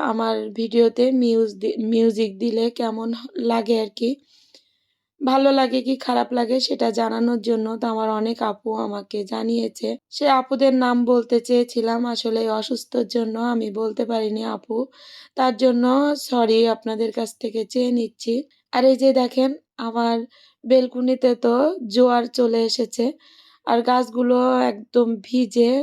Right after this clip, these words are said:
আমার গাছের গোড়াগুলো নষ্ট হয়ে যাচ্ছে। আর এই যে পানিগুলো, উম, ফেলে আমি যে রুমের ভিতরে রেখে দিচ্ছি,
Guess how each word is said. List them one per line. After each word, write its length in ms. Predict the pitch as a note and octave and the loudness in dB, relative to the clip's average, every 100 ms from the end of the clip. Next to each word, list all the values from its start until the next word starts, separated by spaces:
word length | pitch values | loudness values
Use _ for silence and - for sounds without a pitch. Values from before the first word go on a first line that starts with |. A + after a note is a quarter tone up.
| C#4+ | -2
আমার 260 | A#3 A3+ A3 | -4 -4 -2
গাছের 340 | A#3 A#3 C4+ A3+ | -2 -2 -2 0
গোড়াগুলো 540 | A#3 A#3 G#3 G#3+ A3+ C4+ - - - _ B3 | 0 0 0 0 0 -2 -8 -20 -20 _ -2
নষ্ট 280 | B3 A#3+ C4 | 0 2 0
হয়ে 260 | B3 B3+ A#3+ | 2 2 2
যাচ্ছে। 400 | A#3 A#3 - B3 C#4 _ _ _ _ _ _ | 0 -4 -6 -6 -6 _ _ _ _ _ _
আর 100 | C4 | 2
এই 100 | C4 | 4
যে 120 | C4 C#4+ | 4 2
পানিগুলো, 560 | C#4+ B3+ B3 A#3 A#3+ A#3 A3+ A3 | 2 2 2 0 2 2 0 -2
উম, 180 | - A#3 A3+ | -4 -4 -6
ফেলে 360 | - B3+ A#3+ C4 | -2 0 2 2
আমি 240 | C4+ A3+ A3+ | 2 0 -4
যে 120 | G3+ A3+ A#3+ A#3 A#3 | -2 0 2 0 0
রুমের 340 | A3+ A3+ A#3 | -2 0 0
ভিতরে 340 | G#3+ A#3 A3+ A3 | -2 -2 0 0
রেখে 300 | A3 A3+ B3+ | 0 -2 -2
দিচ্ছি, 420 | A#3 A#3+ A#3+ - | -2 -4 -6 -4